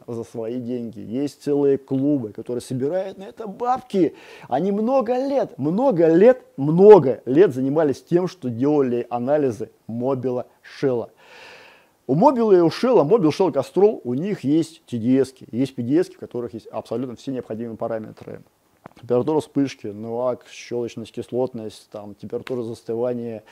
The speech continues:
H T T S, там есть все эти параметры. За-, делать это все просто за свои деньги.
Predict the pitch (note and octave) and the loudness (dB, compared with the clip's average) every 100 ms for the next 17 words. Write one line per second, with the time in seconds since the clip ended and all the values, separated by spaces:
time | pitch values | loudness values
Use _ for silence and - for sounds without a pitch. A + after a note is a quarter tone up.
0 | - - - - _ _ _ _ _ _ | -20 -20 -20 -20 _ _ _ _ _ _
1 | _ - A#2+ A#2+ A#2 B2+ C3+ B2+ - B2 | _ -8 -6 -6 -2 2 2 0 -6 -4
2 | C3 B2 C3+ C3 - - C3 C3 A#2 - | -2 0 -2 -4 -12 -4 -2 0 -2 -4
3 | A#2+ B2 A#2 A2 - _ _ _ _ - | -4 -2 -4 -8 -18 _ _ _ _ -6
4 | A2+ G#2+ - _ _ _ _ _ _ _ | -4 -4 -6 _ _ _ _ _ _ _
5 | _ _ _ _ A#2 G#2 C3+ C#3 A#2+ - | _ _ _ _ -12 -2 0 0 -4 -10
6 | G2+ - C3+ B2+ - B2+ - A2 G#2 A2+ | -14 -4 -2 -2 -2 -6 -6 -14 -12 -10
7 | A2+ A2 G#2+ F#2+ | -8 -8 -10 -16